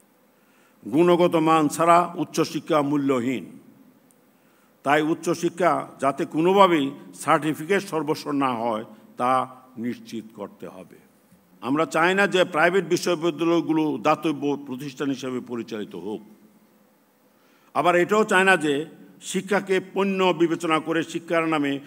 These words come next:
বিশ্ববিদ্যালয়কে বাণিজ্যিক প্রতিষ্ঠানে পরিণত করুক। যারা ব্যবসা করতে চান, বাংলাদেশে অনেক সম্ভাবনা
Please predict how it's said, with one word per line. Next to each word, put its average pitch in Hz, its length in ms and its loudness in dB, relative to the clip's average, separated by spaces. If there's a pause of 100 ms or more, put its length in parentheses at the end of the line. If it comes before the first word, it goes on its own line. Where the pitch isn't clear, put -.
বিশ্ববিদ্যালয়কে 156 960 0
বাণিজ্যিক 147 680 0
প্রতিষ্ঠানে 143 680 -6 (260)
পরিণত 113 400 -4
করুক। - 280 -18 (2750)
যারা 143 300 6
ব্যবসা 151 440 2
করতে 165 300 2
চান, 160 380 2 (920)
বাংলাদেশে 143 560 -2
অনেক 180 320 0
সম্ভাবনা 151 720 -2